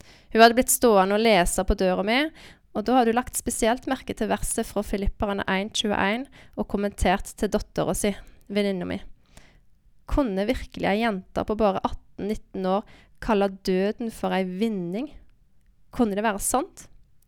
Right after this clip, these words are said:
Ja, jeg tror det er sant. Eller det vil si, jeg vet at det er sant. For tolv, tretten år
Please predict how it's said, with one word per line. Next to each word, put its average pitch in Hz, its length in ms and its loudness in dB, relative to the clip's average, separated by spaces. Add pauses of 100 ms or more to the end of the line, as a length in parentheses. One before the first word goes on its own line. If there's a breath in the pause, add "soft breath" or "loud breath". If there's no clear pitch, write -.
(1800 loud breath)
Ja, 262 240 4 (400)
jeg 269 160 0
tror 214 160 0
det - 80 2
er - 80 -2
sant. - 400 -8 (600)
Eller 233 160 2
det 233 140 0
vil 233 80 -8
si, 214 160 4 (540)
jeg 240 160 -2
vet - 200 -6
at 392 120 0
det 269 100 2
er 262 60 -4
sant. - 340 -6 (720 loud breath)
For 262 160 6
tolv, 262 240 4
tretten 226 320 -2
år 208 80 4